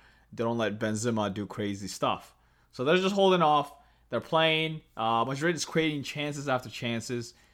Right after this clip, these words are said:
But for some reason, they can't score. Benzema gets a great pass from Valverde,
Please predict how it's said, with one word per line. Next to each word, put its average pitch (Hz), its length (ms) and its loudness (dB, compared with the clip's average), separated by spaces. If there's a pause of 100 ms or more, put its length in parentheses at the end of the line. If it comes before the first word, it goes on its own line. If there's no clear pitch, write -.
(220)
But 143 260 2
for 156 140 -2
some 226 420 2
reason, 170 540 2 (260)
they 156 140 2
can't 196 260 2
score. - 500 2 (320)
Benzema 170 400 0
gets 175 160 2
a 160 40 0
great 151 360 2
pass 139 360 2
from 123 180 -6
Valverde, 113 640 0